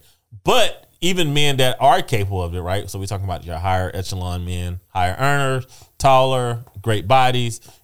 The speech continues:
great education, smart, funny, all that, right? You put all that into one guy. Typically, that, that guy still doesn't have multiple fertility partners. Typically, um, that guy <laughs> most of the time don't have any kids because he understands how much of a commodity that he is.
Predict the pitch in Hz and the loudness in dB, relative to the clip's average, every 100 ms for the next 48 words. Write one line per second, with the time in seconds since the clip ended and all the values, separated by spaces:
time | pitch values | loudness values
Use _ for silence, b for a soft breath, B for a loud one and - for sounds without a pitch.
0 | - 110 107 92 - 139 131 131 123 117 | -2 2 2 0 2 2 2 0 0 -2
1 | 120 b b _ - 127 127 127 123 - | -6 b b _ -4 2 4 4 0 -2
2 | 143 131 123 123 120 120 120 110 95 98 | 2 2 2 4 4 4 4 0 0 -2
3 | 110 - 123 117 110 104 107 107 95 90 | -4 0 2 4 0 -2 -4 -2 0 4
4 | 135 117 - B B - 175 - 135 135 | 4 4 -2 B B -2 0 0 0 0
5 | 104 123 107 127 123 117 110 - 156 156 | 0 -2 2 4 4 4 0 0 2 4
6 | 117 107 107 120 110 95 92 104 110 - | 2 0 0 2 2 0 -4 -4 -4 -4
7 | 95 92 120 113 95 82 78 - 78 - | -8 -6 -4 -2 -4 -6 -8 -8 -14 -6
8 | 127 131 104 92 - b b - 92 92 | -6 -6 -8 -8 -10 b b -12 -8 -6
9 | 92 101 92 151 143 127 110 101 107 107 | -2 0 2 2 0 0 0 0 -2 -2
10 | 98 120 170 - 98 87 85 - b b | -2 0 -2 -2 -4 -6 -8 -16 b b
11 | b 104 123 110 117 110 104 - 180 165 | b -4 0 2 2 0 -2 0 2 4
12 | 113 92 - - 107 101 92 87 82 98 | 2 -2 -10 0 0 0 -4 -8 -6 -2
13 | 90 87 85 80 82 87 78 67 - | 0 -2 -4 -6 -6 -6 -8 -10 -16